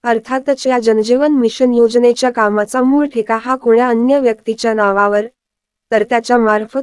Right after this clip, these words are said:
त्या गावातील मध्यस्थीने त्या कामाचा ठेका मूळ मालकाकडून घेत, गावातीलच कुण्यातरी अन्य व्यक्तीला तो बांधकामाचा ठेका दिल्याने, अत्यंत निकृष्ट दर्जाचे बांधकाम या पाण्याच्या टाकीचे होत असल्याचा प्रकार समोर आला आहे.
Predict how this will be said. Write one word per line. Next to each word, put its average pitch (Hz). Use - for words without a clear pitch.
त्या 285
गावातील 226
मध्यस्थीने 247
त्या 240
कामाचा 226
ठेका 254
मूळ 302
मालकाकडून 226
घेत, 202
गावातीलच 247
कुण्यातरी 240
अन्य 269
व्यक्तीला 247
तो 285
बांधकामाचा 240
ठेका 226
दिल्याने, 226
अत्यंत 302
निकृष्ट 269
दर्जाचे 240
बांधकाम 247
या 285
पाण्याच्या 240
टाकीचे 226
होत 294
असल्याचा 220
प्रकार 220
समोर 226
आला 202
आहे. 202